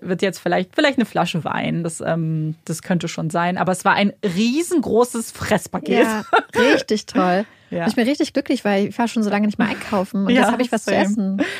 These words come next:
Speaker 1: Ja, ich auch. Und vor allem, ähm, ich fahre bald zu meinen Eltern. Ähm, wenn ihr das hört, dann bin ich schon zu Hause. Und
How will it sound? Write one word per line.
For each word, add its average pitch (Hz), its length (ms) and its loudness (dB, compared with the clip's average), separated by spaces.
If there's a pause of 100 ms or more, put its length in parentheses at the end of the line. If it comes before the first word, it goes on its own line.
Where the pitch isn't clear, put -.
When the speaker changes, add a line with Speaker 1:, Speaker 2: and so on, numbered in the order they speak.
Speaker 1:
Ja, 233 120 4
ich 233 140 0
auch. 254 200 4
Und 220 120 0
vor 190 140 -2
allem, 202 340 0
ähm, 180 680 2
ich 185 260 -2
fahre 175 240 4
bald 170 180 0
zu - 120 -6
meinen 156 160 -2
Eltern. 196 640 -2
Ähm, 165 260 2
wenn 165 100 0
ihr 170 80 0
das 165 220 -4
hört, 170 160 0
dann 160 120 -2
bin 165 120 -6
ich 170 120 -6
schon 151 380 -6 (140)
zu - 160 -4
Hause. 180 420 2 (560)
Und 180 760 0